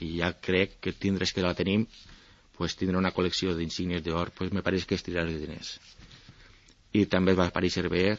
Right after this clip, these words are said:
que només se donaran eixe dia als que entren nous a l'Ajuntament de Benicarló. N'hi ha que abarata-, n'hi ha que ahorrar i intentem ahorrar per tots els puestos. I una insígnia d'or, la veritat que val molts de diners i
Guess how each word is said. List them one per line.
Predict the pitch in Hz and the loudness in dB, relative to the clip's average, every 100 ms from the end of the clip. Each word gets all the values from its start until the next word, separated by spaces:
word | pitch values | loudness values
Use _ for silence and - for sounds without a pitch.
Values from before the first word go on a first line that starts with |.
| - | -4
que | - 87 | -4 0
només | 95 95 | 0 0
se | 98 | 0
donaran | 92 92 107 120 - - - | 2 4 4 2 -6 -20 -8
eixe | - 104 98 92 | -2 0 0 2
dia | 101 113 120 185 - - - - | 4 4 2 -2 -12 -20 -20 2
als | 104 98 | 2 2
que | - 104 | 2 2
entren | 110 - 120 127 123 - _ - 104 101 | 4 4 6 4 2 -8 _ -6 2 4
nous | 98 110 - | 6 4 -2
a | 87 | -2
l'Ajuntament | 85 82 80 80 | -2 -4 -4 -4
de | 80 | -6
Benicarló. | 76 80 - - - - - - _ _ _ - - - - | -8 -10 -12 -14 -20 -20 -20 -20 _ _ _ -20 -20 -20 -8
N'hi | - | -2
ha | |
que | 90 | 0
abarata-, | 90 95 - - | 2 2 2 0
n'hi | 90 | -2
ha | - | 2
que | 95 92 | 4 4
ahorrar | 92 87 101 113 123 | 4 4 4 4 2
i | 90 85 85 | 0 -2 -6
intentem | 92 87 98 101 | -8 -2 2 4
ahorrar | 95 104 101 | 4 4 2
per | 87 | -4
tots | - 87 | -6 -6
els | |
puestos. | 78 80 - - - - - - | -6 -10 -12 -16 -20 -20 -8 2
I | |
una | 104 | 4
insígnia | 101 107 101 | 4 4 2
d'or, | 92 95 | 4 4
la | 95 | 2
veritat | 85 90 - | 2 0 0
que | 85 | 0
val | 85 | 0
molts | 85 | -2
de | 85 | -4
diners | 80 87 98 - - - - - - - _ | -2 -4 -4 -8 -18 -20 -20 -20 -20 -20 _
i | - | -2